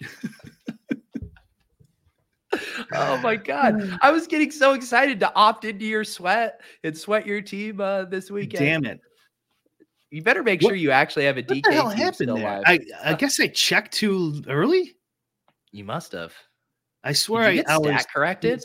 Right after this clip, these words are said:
Speaker 1: second, and then, uh,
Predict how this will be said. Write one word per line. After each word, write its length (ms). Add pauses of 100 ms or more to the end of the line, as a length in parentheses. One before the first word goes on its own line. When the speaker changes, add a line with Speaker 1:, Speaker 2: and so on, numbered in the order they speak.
(120)
Speaker 1:
second, 420 (560)
and 140
then, 500 (180)
uh, 460